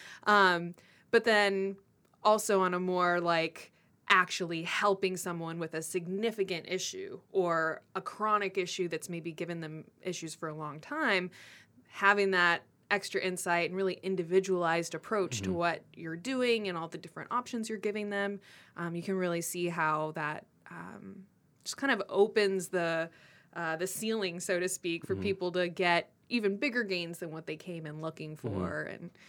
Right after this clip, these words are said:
Speaker 1: maybe stopping the pain or the problem is just the beginning.
Speaker 2: Yeah.
Speaker 1: And now they're able to even look forward from that. Like, it's not just getting rid of a headache or getting rid of a
Speaker 2: Mm-hmm.
Speaker 1: low backache or
Speaker 2: Mm-hmm.
Speaker 1: whatever. They can really start looking forward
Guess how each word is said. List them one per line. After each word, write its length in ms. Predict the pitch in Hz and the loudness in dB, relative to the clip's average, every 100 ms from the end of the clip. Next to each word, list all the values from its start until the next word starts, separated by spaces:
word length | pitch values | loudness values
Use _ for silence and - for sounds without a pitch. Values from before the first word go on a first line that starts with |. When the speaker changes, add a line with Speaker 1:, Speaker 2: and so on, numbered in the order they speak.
| - - | -16 2
Speaker 1:
maybe 420 | 190 202 190 190 - | 4 6 4 0 -6
stopping 520 | - - 202 196 185 170 | -6 6 8 8 2 -2
the 60 | |
pain 540 | 165 277 247 233 202 190 | -6 -2 0 0 0 -2
or 80 | |
the 100 | 175 | -4
problem 600 | 170 220 196 190 175 165 | -2 2 4 4 2 0
is 100 | 165 | -4
just 180 | 160 165 | -8 -8
the 60 | 151 | -10
beginning. 480 | 147 160 151 135 147 - | -10 -8 -8 -12 -14 -4
Speaker 2:
Yeah. 200 | 101 113 | 0 2
Speaker 1:
And 100 | 175 | 4
now 240 | 180 170 | 4 4
they're 140 | 170 | 2
able 240 | 170 156 165 | -2 -2 -4
to 80 | 170 | -6
even 200 | 160 160 | -6 -8
look 160 | 156 | -10
forward 440 | - 160 156 156 151 | -6 -4 -4 -6 -8
from 180 | 156 | -4
that. 300 | 170 180 165 | 2 2 0
Like, 160 | 160 147 | -6 -12
it's 160 | 156 208 | -8 0
not 260 | 202 170 | 0 0
just 400 | 190 202 190 - - - - | 2 4 4 -2 -16 -20 -4
getting 180 | 233 214 | -2 2
rid 160 | 190 175 | 2 0
of 80 | |
a 60 | 165 | -2
headache 440 | 175 151 113 139 | -6 -6 -8 -6
or 100 | 165 | -4
getting 240 | 165 160 156 | -2 -4 -2
rid 180 | 135 107 | 0 2
of 120 | 107 | 2
a 40 | |
Speaker 2:
Mm-hmm. 100 | 156 | 0
Speaker 1:
low 160 | 160 160 | -2 0
backache 580 | 151 139 - 139 - - | 0 -2 -6 -10 -10 -10
or 60 | 143 | -8
Speaker 2:
Mm-hmm. 60 | |
Speaker 1:
whatever. 500 | 143 196 202 160 151 156 - - | 2 6 6 4 -4 -8 -12 0
They 100 | 233 | 2
can 140 | 226 | 4
really 180 | 226 208 | 4 4
start 220 | 196 185 | 4 2
looking 260 | 180 175 170 | 2 0 -4
forward 640 | 170 190 190 165 156 151 | 0 2 2 2 -2 -4